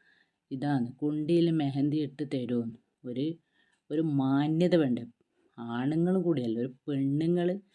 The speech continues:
പെണ്ണുങ്ങളോട് ചോദിക്കേണ്ട ചോദ്യം ഇത്. ഇത് എന്താ പറയുക, ഒരുപാട് പഠിച്ചിട്ട് പിന്നെ തീരെ പുത്തിയില്ലാത്ത അവസ്ഥയാണ് ഇവരിപ്പോൾ കാണിച്ചത്. അതും പബ്ലിക്കിൽ കൂടിയാണ് ചോദിക്കുന്നത്. അതൊരു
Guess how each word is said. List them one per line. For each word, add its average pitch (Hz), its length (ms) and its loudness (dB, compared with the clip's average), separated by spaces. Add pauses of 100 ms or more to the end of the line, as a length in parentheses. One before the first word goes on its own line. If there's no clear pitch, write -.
(320)
പെണ്ണുങ്ങളോട് 160 760 2
ചോദിക്കേണ്ട 147 600 -2
ചോദ്യം 131 600 -2
ഇത്. 135 220 0 (360)
ഇത് 131 160 -8 (480)
എന്താ - 240 -10
പറയുക, 147 260 2
ഒരുപാട് 147 480 2
പഠിച്ചിട്ട് 170 720 -2 (180)
പിന്നെ 151 260 -2
തീരെ 147 360 0
പുത്തിയില്ലാത്ത 151 720 0 (140)
അവസ്ഥയാണ് 120 520 -6 (380)
ഇവരിപ്പോൾ 123 400 -6
കാണിച്ചത്. 120 580 -4 (680)
അതും 156 520 -4 (100)
പബ്ലിക്കിൽ 180 800 0
കൂടിയാണ് 170 600 -2 (280)
ചോദിക്കുന്നത്. 131 760 -4
അതൊരു 143 380 -2